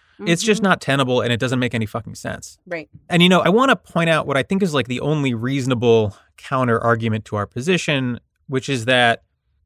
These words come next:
Speaker 1: the line between, like, commercial activity and non-commercial activity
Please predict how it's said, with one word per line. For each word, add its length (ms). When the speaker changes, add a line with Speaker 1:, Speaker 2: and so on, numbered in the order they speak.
Speaker 1:
the 140
line 380
between, 420
like, 260
commercial 600
activity 720
and 220
non-commercial 800
activity 640